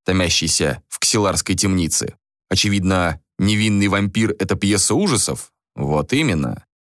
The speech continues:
Она заморозит кровь, текущую в твоих жилах, остановит твое трепещущее сердце и заставит твои глаза вылезти на стебельках, как у улитки. А чужая спальня, вероятно, фарс. Хм, разве солнце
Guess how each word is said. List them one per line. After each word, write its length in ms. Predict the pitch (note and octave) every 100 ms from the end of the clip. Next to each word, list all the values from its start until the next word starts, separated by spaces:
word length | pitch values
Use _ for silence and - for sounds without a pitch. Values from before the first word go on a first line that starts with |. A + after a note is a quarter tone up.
| -
Она 520 | F2+ G2+ A#2 A2+ F2
заморозит 680 | - D#2+ A2+ C#3 D#3+ C#3 D3+
кровь, 420 | - E3 F#3+ C3+
текущую 500 | - A2+ C3 A#2+ -
в 80 | B2+
твоих 320 | - D3+ E3
жилах, 540 | D3+ D#3 G2 - - -
остановит 680 | A2 C3 - D3+ D#3 D3 C#3
твое 340 | C3 C#3 B2 - -
трепещущее 800 | B2 C#3+ C#3 - - A#2+ - A2
сердце 520 | G#2+ A#2+ G2 - E2+ - B2
и 60 | A#2+
заставит 460 | A#2+ - A#2+ G#2+
твои 240 | G#2 G#2+ A2
глаза 440 | A#2 B2+ E3+ E3+ - C3
вылезти 580 | B2 F#3 B3+ G#3 -
на 120 | G3+ G3
стебельках, 720 | - D#3 C#3+ B2+ D3 - - _
как 200 | A2+ -
у 80 | F2+
улитки. 480 | F2 E2+ - - - _ _ -
А 300 | E2+ D#2+ D2
чужая 380 | E2 E2 E2+ D#2+
спальня, 440 | - D3 F3+ F3+
вероятно, 520 | D3+ G#2 F#2+ F#2+ F#2+
фарс. 460 | F#2 G2 D#2 - - _ _
Хм, 80 | B2 - -
разве 480 | - - C#3 B2 C3+
солнце 560 | A#2+ C#3+ B2+ - C3